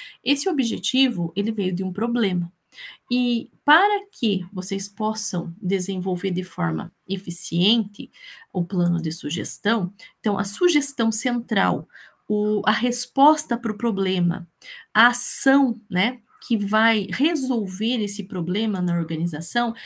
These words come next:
ela precisa ser desenvolvida amplamente e de forma completa com base nesse modelo. Podemos ter, vocês podem desenvolver mais que uma ação? Sim,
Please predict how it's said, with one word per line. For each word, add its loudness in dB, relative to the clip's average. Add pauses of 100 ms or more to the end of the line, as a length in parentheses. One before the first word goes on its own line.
(260)
ela 2
precisa 0
ser 0
desenvolvida -2
amplamente 0
e -2
de -4
forma -6
completa -2
com 0
base 0
nesse -6
modelo. -4 (720)
Podemos 4
ter, 4
vocês 0
podem 0
desenvolver 0
mais 0
que -6
uma 0
ação? -2
Sim, 2